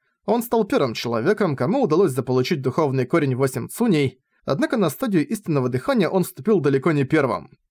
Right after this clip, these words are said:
Во время схватки с духовным корнем в девять цуней и поглощения пурпурного света – после которого он какое-то время провалялся на земле без сознания, появилось немало духовных корней длиной восемь цуней. Всех их поймали студенты.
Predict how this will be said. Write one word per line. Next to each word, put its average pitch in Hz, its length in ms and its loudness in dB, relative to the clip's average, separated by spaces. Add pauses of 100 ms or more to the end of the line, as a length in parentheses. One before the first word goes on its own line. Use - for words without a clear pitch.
(120)
Во 131 160 -4
время 156 240 0
схватки - 460 -4
с 135 80 0
духовным 135 480 -2
корнем 165 360 0
в 120 60 -4
девять 139 300 0
цуней 196 340 0
и 202 100 -2
поглощения 147 560 0
пурпурного 131 520 -2
света – 147 560 -2 (360)
после 143 280 0
которого 147 400 0
он 135 100 0
какое-то 135 400 0
время 143 240 2
провалялся 135 520 0
на 135 60 -2
земле 135 260 2
без 123 180 -2
сознания, 139 680 0 (300)
появилось 196 500 0
немало 180 320 2
духовных 147 440 0
корней 131 380 0
длиной 147 380 2
восемь 139 340 0
цуней. 131 520 -4 (440)
Всех - 380 -4
их 147 180 0
поймали 143 380 2
студенты. 123 800 -2